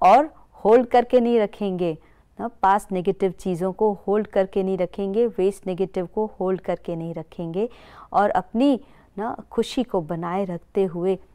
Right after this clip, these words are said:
हम अपनी power of choice को यूज़ करें। तीसरी चीज़ है, वो है कि हम देने की वृत्ति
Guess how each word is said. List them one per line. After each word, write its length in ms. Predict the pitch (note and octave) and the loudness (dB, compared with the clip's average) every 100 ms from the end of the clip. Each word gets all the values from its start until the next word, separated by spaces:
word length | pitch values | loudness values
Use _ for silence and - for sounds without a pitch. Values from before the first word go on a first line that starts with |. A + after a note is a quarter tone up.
| _ - | _ -2
हम 260 | G3 D4+ - - - - | -2 -2 -10 -18 -16 -12
अपनी 260 | C#3 F#3+ F#3+ | -10 -6 -2
power 420 | - F3 F3 F#3 | 2 2 2 -4
of 100 | - | -4
choice 320 | - D#3+ D#3 | -4 -4 -6
को 120 | - | -6
यूज़ 300 | E3 D3+ D3 | -6 -6 -10
करें। 300 | - - D#3+ - - - _ _ - _ _ _ _ _ _ _ | -12 -12 -14 -18 -20 -20 _ _ -20 _ _ _ _ _ _ _
तीसरी 320 | - A3+ D4 D#4 | -2 -2 2 2
चीज़ 320 | D4+ D4+ C4+ | 4 4 4
है, 140 | D#4+ - - _ _ _ _ _ _ _ - - | 0 -2 -18 _ _ _ _ _ _ _ -20 -6
वो 120 | E3+ G#3+ | 2 4
है 240 | A#3 D4 - - _ _ | 4 2 -4 -20 _ _
कि 280 | - C#4 E4 - - _ _ _ _ - | 2 2 2 -2 -20 _ _ _ _ -16
हम 460 | - - C4 F3 D3 _ _ _ _ _ | -4 2 2 2 -6 _ _ _ _ _
देने 420 | E3 F3 B3+ D4+ F4 | 0 6 6 6 4
की 160 | C#4 | 4
वृत्ति 460 | G3+ F3+ - E3 | 2 0 -2 -8